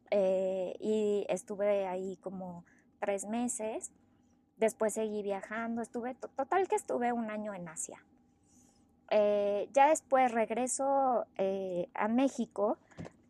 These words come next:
y obviamente regreso, eh, prácticamente sin un peso,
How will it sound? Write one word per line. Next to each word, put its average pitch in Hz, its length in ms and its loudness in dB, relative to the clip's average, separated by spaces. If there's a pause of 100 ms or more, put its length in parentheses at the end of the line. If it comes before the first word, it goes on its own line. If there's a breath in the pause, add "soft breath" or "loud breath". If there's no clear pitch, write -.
(120)
y 233 140 8
obviamente 226 460 2
regreso, 196 480 -2 (160)
eh, 185 160 -2 (100)
prácticamente 214 720 -4
sin 185 180 -10
un 196 100 -12
peso, - 460 -6